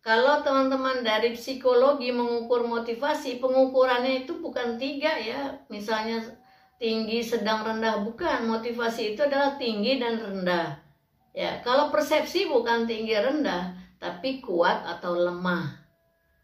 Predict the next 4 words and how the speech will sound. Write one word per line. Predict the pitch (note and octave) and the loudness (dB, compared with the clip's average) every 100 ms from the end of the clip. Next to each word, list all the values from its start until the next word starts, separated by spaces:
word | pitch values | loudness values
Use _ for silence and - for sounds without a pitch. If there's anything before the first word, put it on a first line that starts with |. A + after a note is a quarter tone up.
| _ _ | _ _
Lalu | G3 C#4 - | 0 0 4
kalau | A#3 D4 C#4 | 6 6 6
komunikasi | C#4 C4 C4+ C4 C4 D4+ E4+ - A3 A#3 A#3 | 4 4 4 0 0 0 0 -4 -6 -4 -4
interpersonal, | A#3 A3+ B3 A3+ C#4 D#4 C4 G3+ G#3 A#3+ C#4 - | -4 -6 -6 -4 -2 0 0 0 0 0 -2 -6